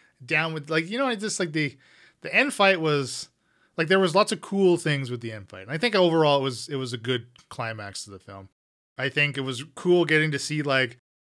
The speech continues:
two, like, Big B's hands square off, and, like, the Red Wizard's hand was super cool and disgusting and, like, flayed.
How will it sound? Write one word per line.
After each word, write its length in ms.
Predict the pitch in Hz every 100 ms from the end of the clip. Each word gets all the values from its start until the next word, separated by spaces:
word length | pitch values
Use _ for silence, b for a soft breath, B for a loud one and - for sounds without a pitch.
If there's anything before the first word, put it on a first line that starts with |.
| _
two, 560 | - 180 170 160 151 139
like, 320 | 143 131 110
Big 220 | 143 135
B's 240 | 143 143 -
hands 560 | 143 135 143 139 - -
square 380 | - 151 139 127
off, 260 | 131 143 139
and, 100 | 131
like, 220 | 123 123 b b b b -
the 220 | 139 123 127
Red 260 | 151 156 156
Wizard's 420 | 151 151 156 151
hand 420 | - 156 151 156 139
was 180 | 135
super 460 | - - 180 170 165
cool 480 | - 175 165 160 160
and 320 | 147 135 117
disgusting 1000 | 139 - - 143 143 135 - 156 147 156
and, 80 | 147
like, 200 | 135 -
flayed. 800 | - - 127 131 143 151 151